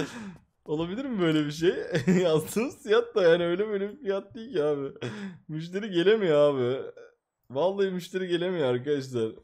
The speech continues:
Dört yüz bin kırmızı mı oluyor yoksa şu an? Dört bin, kırk bin, dört yüz bin.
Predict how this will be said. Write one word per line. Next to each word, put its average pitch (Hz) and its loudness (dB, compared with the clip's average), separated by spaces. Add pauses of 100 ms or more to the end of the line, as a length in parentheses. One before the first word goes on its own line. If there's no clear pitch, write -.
(360)
Dört 165 -10
yüz 180 -12
bin 196 -8
kırmızı 151 -8
mı 220 -6
oluyor 117 -2
yoksa 104 -10
şu 107 -8
an? 101 -10 (200)
Dört 131 -6
bin, 107 -12
kırk 156 -12
bin, 190 -12
dört 143 -10
yüz 101 -12
bin. 98 -14